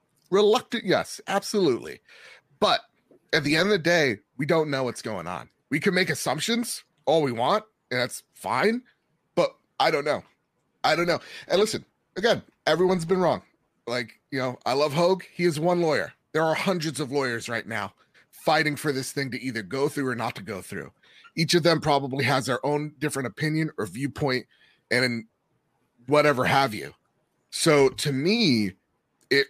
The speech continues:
we really have to be a little pragmatic in the way we look at this, going,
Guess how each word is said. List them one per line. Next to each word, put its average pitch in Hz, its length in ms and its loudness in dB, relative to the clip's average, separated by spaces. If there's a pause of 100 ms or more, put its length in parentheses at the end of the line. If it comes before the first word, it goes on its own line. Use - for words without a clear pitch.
(140)
we 147 200 -4
really 185 260 4
have 180 240 2
to 147 320 2 (960)
be 175 140 4
a 156 60 6
little 165 260 4
pragmatic 160 720 0
in 147 80 0
the 131 60 -4
way 139 180 2
we 143 120 0
look 127 240 -4
at 180 220 2
this, 208 220 2
going, 139 340 4